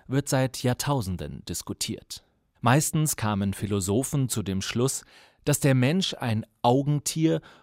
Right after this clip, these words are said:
und der Sehsinn der dominanteste unter den Sinnen sei. Dabei hat das Hören gegenüber dem Sehen offenkundige Vorteile, die für Sportlerinnen und Sportler wichtig sein können.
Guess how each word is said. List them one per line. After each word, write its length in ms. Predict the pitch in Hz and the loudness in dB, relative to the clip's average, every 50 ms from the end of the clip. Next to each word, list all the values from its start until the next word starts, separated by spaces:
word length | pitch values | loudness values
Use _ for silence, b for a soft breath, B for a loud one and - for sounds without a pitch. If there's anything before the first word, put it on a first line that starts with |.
| B B B - | B B B -2
und 180 | 160 156 - | 0 2 4
der 140 | 165 147 135 | 4 4 4
Sehsinn 560 | 123 139 165 185 185 156 180 175 170 170 156 - _ - | 4 4 2 2 2 2 2 2 2 0 -2 -2 _ 0
der 80 | 147 | 2
dominanteste 880 | 139 147 135 139 143 131 117 98 92 92 98 90 - - 98 71 71 | 4 4 4 6 6 6 4 4 2 0 -2 -4 -4 -4 -6 -8 -8
unter 260 | - - 98 - 90 82 | -6 -8 -6 -6 -6 -6
den 220 | 87 87 87 85 | -4 -4 -4 -4
Sinnen 320 | 82 95 87 80 76 78 | -4 -4 -6 -6 -6 -8
sei. 280 | 76 87 90 82 71 - - - _ _ _ _ _ _ _ _ _ _ _ - | -8 -8 -8 -10 -10 -14 -20 -20 _ _ _ _ _ _ _ _ _ _ _ 0
Dabei 360 | 143 135 123 143 139 147 127 | 2 4 4 4 4 4 4
hat 160 | 135 165 - | 2 2 2
das 240 | 156 139 - - - | 0 0 0 -2 0
Hören 340 | 131 135 143 156 165 170 139 | 0 2 2 2 0 -2 -2
gegenüber 420 | 151 135 147 139 - 139 143 139 | -4 -4 -4 -2 -2 0 0 0
dem 220 | 127 139 131 127 | 0 0 0 0
Sehen 420 | 113 107 120 123 127 131 139 143 - - | 0 0 0 2 2 2 0 0 -2 -2
offenkundige 760 | - 120 - - 123 110 - - - 123 123 117 104 - 104 | -2 -2 -2 0 -2 -2 -2 0 -2 0 0 0 0 -2 -4
Vorteile, 680 | - - - 160 175 - - 104 101 101 104 104 104 - b b b b b b b b b b - | -4 -2 -2 -2 -2 -2 -2 0 0 2 2 0 -2 -4 b b b b b b b b b b -8
die 60 | 117 104 | -6 -4
für 120 | - 135 | -2 -2
Sportlerinnen 640 | - - - 151 165 170 180 170 160 160 160 151 | -2 0 0 0 0 2 2 2 2 2 2 0
und 120 | 143 131 - | 0 -2 -4
Sportler 540 | - - 127 123 131 - - 156 151 131 104 | -4 0 2 2 2 2 2 2 2 2 2
wichtig 420 | 110 98 - - - 78 - - | 0 -2 -2 -4 -10 -10 -8 -8
sein 300 | - 76 76 67 65 - | -6 -6 -8 -8 -10 -10
können. 300 | - - 80 80 78 - | -10 -10 -10 -10 -12 -14